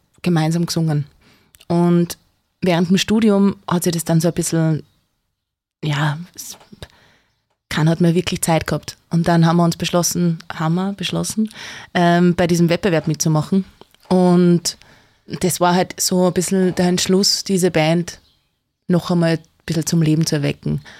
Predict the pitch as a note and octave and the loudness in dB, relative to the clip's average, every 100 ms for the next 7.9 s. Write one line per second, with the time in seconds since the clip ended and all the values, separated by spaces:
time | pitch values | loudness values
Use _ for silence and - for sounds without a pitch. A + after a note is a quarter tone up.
0 | - _ - D#3+ D#3+ D#3 - _ _ _ | -20 _ -2 0 -2 -4 -14 _ _ _
1 | _ _ _ - F#3+ F3+ - - F3+ F#3 | _ _ _ -6 -2 -2 -4 -8 -2 0
2 | F3 F3+ F3+ - F#3+ F#3 F3+ F3+ F#3+ F#3+ | 0 0 0 0 -2 2 2 4 4 4
3 | F#3+ F#3 F3+ E3+ E3+ F#3 F#3 - F3+ F3 | 4 2 0 0 0 0 -2 0 0 0
4 | - F3+ E3+ D#3+ E3 - E3+ - - - | -2 -2 -2 0 0 0 -4 -4 -16 -20
5 | - - E3 E3+ E3 D#3+ D#3+ D#3 D3 _ | -8 -4 2 4 4 4 4 2 -2 _
6 | _ _ F3+ F#3 F#3 D#3+ D#3+ - E3 - | _ _ 2 4 4 2 0 -2 -4 0
7 | D#3+ D#3+ D#3+ _ _ E3 D3+ D#3 - | 2 2 -2 _ _ -2 -2 -2 -6